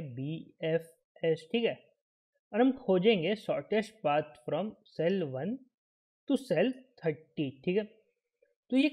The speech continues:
काम कैसे करेगा, ठीक है, तो देखो इसके लिए हम क्या बनाएंगे, एक हम क्यू बना देंगे, ठीक है, क्यू, क्यू आपका एचटीएल लाइब्रेरी में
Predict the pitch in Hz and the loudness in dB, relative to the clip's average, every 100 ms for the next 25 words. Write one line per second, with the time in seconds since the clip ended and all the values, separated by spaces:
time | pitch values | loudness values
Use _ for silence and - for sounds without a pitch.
0 | - - 214 196 165 139 147 143 135 180 | -2 0 2 2 0 -4 -2 -2 -2 -2
1 | 202 - - 196 156 156 190 - 285 269 | -4 -6 -6 -4 -2 -4 -8 -4 0 2
2 | 226 240 202 160 131 127 143 214 - - | 0 0 2 2 0 -6 -6 -6 -8 -4
3 | 185 185 - 262 - 208 214 156 123 123 | -4 -4 -4 -4 -2 2 4 4 -2 -10
4 | 127 175 170 - - 180 - _ _ _ | -10 -6 -8 -8 -10 -10 -12 _ _ _
5 | _ _ 196 214 202 208 208 190 175 - | _ _ 2 6 4 4 0 2 2 0
6 | - 165 - 196 190 175 180 185 180 | -2 -2 2 4 6 4 2 0 -4